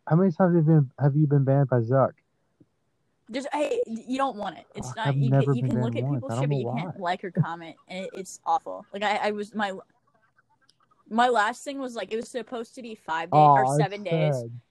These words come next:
Speaker 2: and then they kept finding new shit, and they just kept extending it. And I was like, "I wanna post. I hate this." Yeah, and, like,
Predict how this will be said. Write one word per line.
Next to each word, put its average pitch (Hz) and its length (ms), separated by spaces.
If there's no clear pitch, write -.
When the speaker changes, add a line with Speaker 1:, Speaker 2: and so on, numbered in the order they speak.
Speaker 2:
and 208 100
then 220 80
they 202 120
kept 214 280
finding 190 520
new 185 160
shit, 170 380
and 190 120
they 180 80
just 180 240
kept 208 300
extending 170 560
it. 170 180
And 214 100
I 226 100
was 220 160
like, 220 140
"I 269 60
wanna 349 240
post. 202 460
I 349 120
hate 247 260
this." 175 380
Yeah, 285 200
and, 285 240
like, 262 140